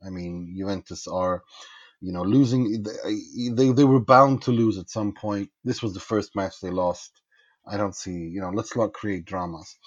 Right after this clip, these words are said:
Uh, I mean, to, to me, it's, it's the same thing. Let's be serious. It's the same thing with this notion that there was a poll out, I think, I can't remember who put it out, saying, do, you know, will Lazio, uh,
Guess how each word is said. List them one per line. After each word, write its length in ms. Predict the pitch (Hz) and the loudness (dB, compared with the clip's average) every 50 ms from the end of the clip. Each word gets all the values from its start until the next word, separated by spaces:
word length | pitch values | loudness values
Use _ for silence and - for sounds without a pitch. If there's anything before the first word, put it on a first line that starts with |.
| - - - - - - - - - - | -20 -18 -18 -16 -16 -18 -20 -20 -16 -10
Uh, 380 | 98 98 95 95 92 92 92 - 90 | -8 -4 -2 -2 -2 -2 -2 -2 -2
I 40 | |
mean, 220 | 110 120 123 123 110 | 0 0 0 0 -2
to, 120 | - - 120 | -4 -8 -4
to 100 | - 139 | 0 4
me, 240 | 151 170 165 147 131 | 6 6 6 6 4
it's, 160 | 120 - - | 2 -2 -8
it's 180 | 123 - - - | -12 -12 -10 -10
the 80 | 127 | -10
same 260 | - - 156 147 135 | -2 0 0 0 0
thing. 220 | 117 - 131 107 104 | 0 -2 -2 -2 0
Let's 200 | 120 127 - - | -2 -2 -4 -6
be 100 | - 113 | -6 -6
serious. 480 | - - - 123 113 101 92 87 - | -6 -4 -2 -2 0 -2 -2 -4 -8
It's 100 | - - | -14 -18
the 60 | - 101 | -16 -6
same 240 | - 131 120 117 | -4 -4 -2 -2
thing 240 | 107 - 123 113 104 | -4 -4 -4 -2 -4
with 100 | 101 90 | -4 -4
this 220 | 98 92 - - - | -6 -6 -8 -8 -6
notion 400 | 107 101 92 - - 95 92 92 | -6 -6 -6 -8 -8 -8 -6 -6
that 160 | 90 90 90 _ _ - - - - - _ _ _ _ | -6 -8 -8 _ _ -20 -20 -20 -20 -20 _ _ _ _
there 100 | 101 104 | -4 -2
was 140 | 98 101 87 | -2 -2 -4
a 60 | 92 | -6
poll 500 | - - - - 110 110 107 98 98 87 - | -8 -6 -2 0 0 0 0 0 -2 -4 -2
out, 240 | - 98 95 90 87 | -2 -2 -2 -2 -4
I 100 | 90 - | -8 -8
think, 280 | - 101 95 92 - - - _ - - | -8 -10 -10 -10 -12 -18 -20 _ -18 -18
I 60 | 90 | -14
can't 180 | - - 107 98 | -8 -6 -6 -4
remember 240 | 98 101 98 92 87 | -4 -6 -6 -8 -8
who 140 | 85 98 95 | -10 -10 -12
put 160 | - 107 95 | -10 -8 -6
it 80 | 90 92 | -4 -4
out, 240 | 92 87 87 - | -4 -4 -6 -8
saying, 300 | - 104 95 92 92 90 - _ - - - - - - _ - | -10 -10 -10 -8 -10 -12 -14 _ -20 -18 -18 -18 -20 -20 _ -12
do, 120 | 95 95 90 | -8 -8 -8
you 200 | 78 80 101 101 | -6 -6 -6 -4
know, 140 | 98 92 90 | -4 -4 -4
will 280 | 87 98 107 107 107 | -2 -2 -2 0 0
Lazio, 800 | 98 95 104 101 - - - - 104 101 101 98 98 95 92 90 - _ - - - _ _ _ | 0 0 0 0 -2 -6 -10 -6 -4 -4 -2 -2 -2 -2 -4 -6 -10 _ -20 -20 -20 _ _ _
uh, 440 | 101 101 95 92 90 90 87 87 | -12 -10 -8 -6 -6 -4 -4 -6